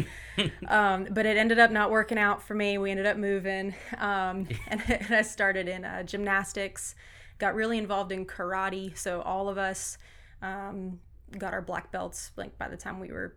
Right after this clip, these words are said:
Speaker 2: nine years old, something like that. And then, uh, started playing more team sports, um, church basketball. Um, then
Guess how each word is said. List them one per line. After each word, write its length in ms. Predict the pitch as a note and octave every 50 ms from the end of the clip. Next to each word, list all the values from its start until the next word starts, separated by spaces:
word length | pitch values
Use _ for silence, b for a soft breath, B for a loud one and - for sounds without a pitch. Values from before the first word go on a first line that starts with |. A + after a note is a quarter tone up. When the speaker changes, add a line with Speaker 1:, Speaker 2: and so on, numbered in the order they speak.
| - -
Speaker 2:
nine 300 | F#3+ F3+ F#3 F#3+ F#3+ F#3
years 180 | F#3 F#3 F#3 F#3
old, 260 | F#3 F#3 F#3 F#3 F3
something 260 | - F#3 F#3 F3 F3+ F3+
like 160 | F#3 F#3 -
that. 280 | - F3+ F#3 F#3 - -
And 160 | - F#3 F#3
then, 200 | F#3 F#3 F#3 F#3
uh, 220 | F3+ F3+ F3+ F3 F3+ B B B B B B B
started 240 | - A3+ A3+ G#3+ A3+
playing 260 | - A#3 A3+ A3 G#3+
more 160 | G#3 G#3 G3+
team 360 | G3+ - - A3 G#3 G3+ G3+
sports, 720 | G3 - - - G#3+ G3+ G3 G3 F#3+ F#3+ - - - - - -
um, 320 | F3+ F3+ F3 F3+ F3+ F3 - - - - - - - -
church 260 | - - G#3+ G3 -
basketball. 640 | - F#3 F3 F3 - F3 F#3 F#3 F3+ F3 F3+ F3+ b b b b b b -
Um, 580 | - F#3 E3 C#3+ - - - - - F3 F3+ E3+ - b b b b b b b b b b b - -
then 380 | F#3 G3 F3+ F3+ F3+ F3 F3